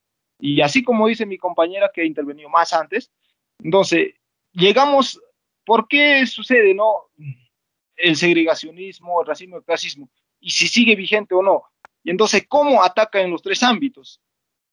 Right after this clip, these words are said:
Y eso ataca en los tres ámbitos, profesor. No, no es que solamente ataque en lo social, no. Si ataca lo social, está atacando lo político. Y claramente lo social está más arraigado o más pegado al,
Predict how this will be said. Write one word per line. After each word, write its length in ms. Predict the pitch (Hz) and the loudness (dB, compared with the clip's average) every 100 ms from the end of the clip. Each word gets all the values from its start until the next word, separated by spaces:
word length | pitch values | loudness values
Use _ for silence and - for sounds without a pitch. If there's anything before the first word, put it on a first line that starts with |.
| _ | _
Y 180 | 196 214 | -4 0
eso 260 | 349 330 | 2 0
ataca 440 | 262 - 277 - 143 | -2 0 -2 -2 -6
en 100 | 139 | -8
los 120 | - | -8
tres 200 | 185 - | -6 0
ámbitos, 380 | 240 175 143 139 | 0 -2 -8 -16
profesor. 340 | - 185 175 | -10 -6 -4
No, 220 | 190 214 | 0 0
no 160 | 208 226 | 0 -2
es 120 | 214 | -2
que 200 | 156 185 | 0 0
solamente 640 | - 208 190 214 214 190 185 | 2 -2 -2 -6 -2 0 0
ataque 340 | - 202 - | -2 -8 -6
en 60 | 156 | -6
lo 80 | 123 | -8
social, 640 | 131 - 262 214 123 120 _ _ | -8 0 0 2 -2 -6 _ _
no. 360 | - 226 247 147 - _ | -2 2 2 0 -4 _
Si 360 | - 170 147 - | -10 -10 -10 -8
ataca 420 | 151 262 294 254 | -2 0 0 2
lo 140 | 190 | 0
social, 340 | 156 151 240 - | 0 -2 -2 -2
está 240 | 165 - 233 | -8 -4 -2
atacando 420 | - - 226 208 | -2 -2 0 2
lo 140 | 156 | 0
político. 480 | 147 175 247 - - _ _ _ _ _ - - | -2 -4 -4 -6 -20 _ _ _ _ _ -20 -18
Y 420 | - 165 170 170 - | -6 -2 0 -2 -4
claramente 1040 | 277 359 453 214 202 269 247 240 254 - | 0 2 4 2 0 0 -2 -4 -12 -12
lo 300 | 160 320 160 | -6 0 2
social 460 | - 185 - 262 285 | 0 -4 -4 0 0
está 240 | 240 233 254 | 0 -4 -2
más 260 | 277 269 | -2 0
arraigado 520 | 208 190 190 220 240 | -2 0 0 0 -2
o 160 | 226 196 | -4 -12
más 220 | 214 247 | -14 -14
pegado 520 | - 170 170 180 240 | -6 0 2 2 2
al, 300 | 160 160 151 | 2 2 2